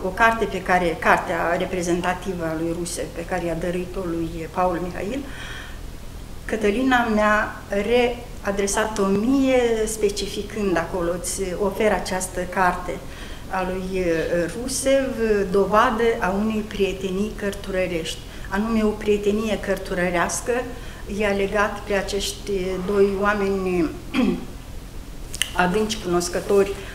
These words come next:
ai trecutului și prețuitori ai istoriei noastre. Dureros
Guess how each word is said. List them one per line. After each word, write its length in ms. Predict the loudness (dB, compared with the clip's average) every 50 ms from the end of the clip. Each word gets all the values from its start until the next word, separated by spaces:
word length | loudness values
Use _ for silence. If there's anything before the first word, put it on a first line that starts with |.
| -6
ai 440 | -2 0 2 2 2 0 0 -2 -2 -2
trecutului 640 | -2 -2 -2 -2 -4 -6 -6 -6 -6 -6 -4 -2 0
și 240 | 0 0 0 0 0
prețuitori 1120 | -2 -4 -2 2 4 4 4 4 0 -2 -4 -6 -6 -4 -2 0 2 2 2 2 0 -4 -8 -10 -12 -12 -10 -4
ai 220 | -2 -2 0 0
istoriei 640 | 0 0 -2 0 0 0 2 4 4 6 6 6 6 4 4
noastre. 580 | 6 6 6 6 6 4 -2 -4 -4 -6 -6 -8 -10 -12 -12 -12 -12 -12 -8 -6 -4 -4 0 0 0 0
Dureros 640 | 2 4 4 6 6 6 4 4 2 0 -2 -2